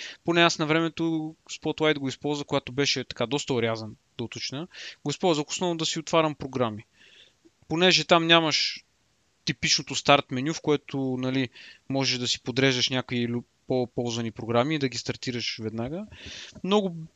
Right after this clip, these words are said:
много беше по-удобно просто пиша две, две букви и ми излиза програмата. В смисъл,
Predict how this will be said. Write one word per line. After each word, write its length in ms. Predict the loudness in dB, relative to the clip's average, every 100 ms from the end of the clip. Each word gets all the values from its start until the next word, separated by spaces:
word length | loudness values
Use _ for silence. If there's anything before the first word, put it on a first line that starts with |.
| -10
много 300 | -2 0 0
беше 360 | 2 2 0 2
по-удобно 800 | 2 2 0 0 -2 -4 -6 -12 _ _ _ _ _
просто 320 | 0 0 -4
пиша 340 | -4 0 2 0
две, 280 | 4 4 4 -4 -20 -8
две 200 | 0 0
букви 680 | 0 -6 -6 -6 -6 -6 -12 _ _
и 80 | -6
ми 120 | -2
излиза 260 | 0 0 -2
програмата. 640 | -2 -2 -2 -4 -8 -12 -16
В 40 |
смисъл, 500 | -10 -8 -4 -4 -4